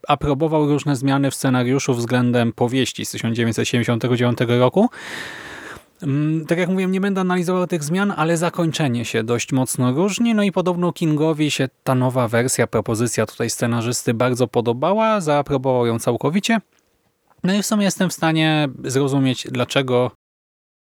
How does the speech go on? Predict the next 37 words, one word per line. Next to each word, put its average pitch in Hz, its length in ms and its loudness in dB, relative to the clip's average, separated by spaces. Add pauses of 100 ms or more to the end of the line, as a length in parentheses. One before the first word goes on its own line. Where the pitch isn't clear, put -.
(260)
Nie 151 340 0
będę 147 260 2
spoilerował, 117 640 0
tak, 117 260 -2
to 110 100 -4
będzie 117 240 0
podcast - 720 -2
bez 147 260 0
szczegółów, 131 720 0
e, 123 260 -2
fabuły, 120 440 2
tylko 113 240 -4
zrobię 117 180 -2
jakieś - 180 -8
takie - 200 -8
krótkie 127 280 -4
wprowadzenie 117 520 0
teraz, 143 360 0
ale, 117 200 0 (260)
e, 120 220 -4
nie 123 120 0
będę 117 240 2
zdradzał 113 380 0
niczego, 107 420 0 (880)
e, 123 120 0
z 110 60 -2
rozwoju 120 400 2
akcji 110 320 -2
czy 110 140 -6
z - 100 -6
finału. 110 360 -2 (420)
No 233 80 0
właśnie, 127 280 0
fabuła 220 340 -2
przedstawia 175 380 -2
się 160 100 -2
następująco. 143 800 -2